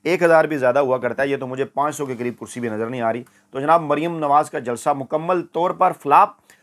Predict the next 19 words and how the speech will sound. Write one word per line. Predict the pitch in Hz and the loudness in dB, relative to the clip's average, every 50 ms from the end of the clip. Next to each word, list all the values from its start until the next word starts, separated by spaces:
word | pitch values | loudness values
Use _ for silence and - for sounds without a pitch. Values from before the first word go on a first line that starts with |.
| _ _ _ - | _ _ _ -4
और | 147 151 156 160 | -2 0 0 0
उसके | - 208 - - - - 214 214 214 202 | -2 -4 -8 -8 -6 -2 2 2 2 2
बाद | 151 123 185 214 151 151 151 - - | 2 2 4 6 6 4 4 0 -4
फिर | 151 147 | -8 -8
इस | 135 - | -8 -8
किस्म | - 143 - 135 127 | -12 -12 -12 -12 -12
की | - 143 135 | -10 -12 -12
खबरें | - - 139 143 147 170 196 185 | -8 -6 -6 -4 -4 -4 -4 -4
भी | 180 185 165 | -6 -4 -2
बाका-, | 165 156 143 - 143 - 135 131 - | 0 0 0 0 -2 -2 -2 0 0
हालांकि | 120 127 151 151 151 170 | 2 2 2 2 2 0
इससे | 147 - - | -4 -4 -4
पहले | - - 170 175 180 | -2 0 0 0 0
हम | 175 165 165 | 2 2 2
आपको | 160 - - - 160 | 2 0 -2 -4 -6
इत्तलात | 151 - 143 143 147 160 147 | -4 -2 0 2 2 2 2
देते | 131 143 139 175 185 | 0 -4 -4 -2 -2
रहते | 170 131 - 117 | -4 -4 -4 -6
हैं, | 120 120 - | -12 -12 -14